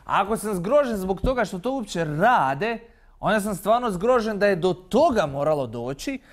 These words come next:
kod čovjeka koji je imao neobjašnjivo skupu kolekciju satova i stambenu zgradu koju je čiribu, čiriba, pretvorba, e, prenamijenio u kuću. I takvom frajeru ste vi morali namještati proces. I šta kaže velika bijela lopina,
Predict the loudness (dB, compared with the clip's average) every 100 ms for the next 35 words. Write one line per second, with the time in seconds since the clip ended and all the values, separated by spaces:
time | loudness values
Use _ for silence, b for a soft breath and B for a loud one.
0 | B -6 -6 0 2 2 -2 -4 -4 -2
1 | -2 -2 0 0 2 2 2 0 -2 -2
2 | -2 -6 -6 -4 0 0 0 -8 -2 0
3 | 2 2 2 0 B B B -6 -2 -2
4 | 0 0 0 -4 0 0 0 -4 -2 2
5 | 0 -2 B -10 -6 -4 -2 -2 -4 -4
6 | -6 -4 0 2 4 2 -2 -2 0 2
7 | 4 4 2 B B B -2 -2 0 0
8 | 0 -2 -2 -2 -2 -4 -8 -8 -18 -20
9 | -20 _ _ -20 _ _ -8 -2 0 0
10 | 0 2 4 6 4 0 -4 0 2 2
11 | 0 -2 0 -2 -2 -6 -6 -4 -4 -6
12 | -18 -20 _ _ -16 -14 -14 -20 _ _
13 | _ _ _ _ _ _ _ _ -16 -14
14 | -2 0 2 0 0 -2 -2 -4 -8 -4
15 | -2 -2 -4 -6 -6 -10 -10